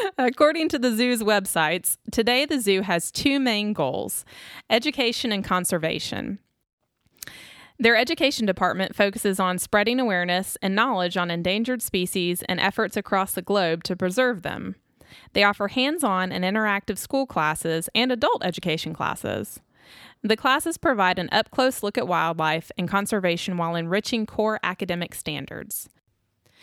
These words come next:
The zoo has research projects by scientists that have contributed new knowledge and techniques to the field of conservation biology. All research,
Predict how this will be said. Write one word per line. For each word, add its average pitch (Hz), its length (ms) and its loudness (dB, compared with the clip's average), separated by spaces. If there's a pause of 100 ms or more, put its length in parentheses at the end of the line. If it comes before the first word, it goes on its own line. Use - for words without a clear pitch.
(280)
The 208 160 -2
zoo 302 200 2
has 254 280 0
research 220 480 0
projects 180 460 0
by 185 140 0
scientists 202 600 0
that 180 140 0
have 180 100 0
contributed 190 540 0
new 202 200 0
knowledge 185 440 0
and 196 120 -2
techniques 202 520 -2
to 196 100 -2
the 185 120 -2
field 185 320 2
of 180 100 -2
conservation 185 680 0
biology. 151 600 -4 (500)
All 262 240 6
research, 202 600 0